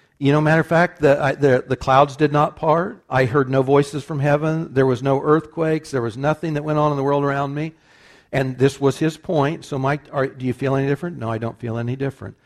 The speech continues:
"Does that make any difference, Mike?" "No, it makes no difference," because he was taking me through the four spiritual laws, and that it's the facts, it's the truth that is meant to guide my life, that it's not my feelings.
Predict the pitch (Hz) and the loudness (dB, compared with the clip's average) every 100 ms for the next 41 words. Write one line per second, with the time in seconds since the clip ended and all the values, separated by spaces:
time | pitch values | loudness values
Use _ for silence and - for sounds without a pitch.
0 | _ _ - 127 113 147 151 139 - 143 | _ _ -2 0 2 0 2 -2 0 0
1 | 170 160 180 180 139 110 - 117 107 98 | 2 4 4 4 -2 -6 -8 -6 -6 -6
2 | 123 120 127 127 - 123 117 170 175 123 | -2 -2 -2 -6 -8 -6 0 0 0 -6
3 | - 123 139 127 - - - - 156 143 | -4 -4 2 2 0 -16 -20 -2 2 2
4 | - 165 170 151 139 147 135 123 151 143 | 2 0 2 0 -2 0 0 2 2 2
5 | - 156 - 139 156 190 143 - - - | 2 -2 0 0 2 4 2 0 -20 -20
6 | _ - 156 156 156 156 156 - 147 131 | _ 0 2 4 2 4 0 0 -4 -2
7 | - 208 247 147 - 165 - - 147 - | -2 -2 0 -2 -4 -8 -6 -2 -2 -4
8 | - 240 285 262 - 165 143 135 147 143 | -8 0 2 0 0 2 2 0 -2 -4
9 | 143 147 135 127 127 131 127 135 151 226 | -4 -2 4 4 4 0 0 2 0 0
10 | 160 85 - _ _ - - 160 156 160 | 0 -4 -12 _ _ -6 4 6 6 2
11 | 180 240 233 185 175 151 - - 220 214 | 2 2 2 2 2 0 -6 -4 0 2
12 | 185 147 120 95 85 - - - - | 4 2 0 -4 -8 -14 -20 -20 -20